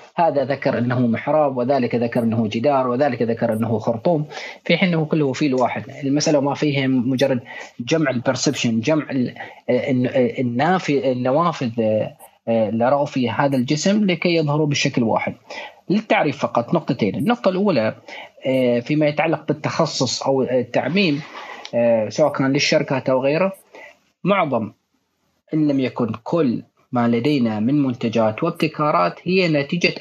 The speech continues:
أمرين: أمر الخط الأفقي والخط الرأسي. أنا سميتها في إحدى البوستات الليزر والتورش، اللي هو، آه، آه، خط الليزر، الإضاءة الليزرية وإضاءة المصباح، تحتاج في بعض الأحيان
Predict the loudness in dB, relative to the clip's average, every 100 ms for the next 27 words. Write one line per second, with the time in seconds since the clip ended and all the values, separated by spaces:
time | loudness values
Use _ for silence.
0 | 0 2 2 -2 -8 _ _ _ _ _
1 | _ _ 0 2 0 -2 -4 -2 -2 0
2 | 0 0 -2 -2 0 0 0 -2 -2 0
3 | 0 -2 -4 -2 0 0 0 0 0 0
4 | -2 -4 -2 -2 -2 0 0 -2 0 0
5 | 0 0 0 0 2 0 0 -2 0 0
6 | -2 -6 -8 -16 -20 -20 _ _ 0 0
7 | 0 0 -2 -8 -20 _ -4 0 2 2
8 | 2 2 2 2 0 0 0 -2 -4 0
9 | 2 2 0 -2 -2 0 0 2 0 0
10 | -2 0 0 2 2 2 2 0 0 0
11 | 0 0 0 0 0 -2 0 0 0 0
12 | 0 2 2 0 0 0 2 0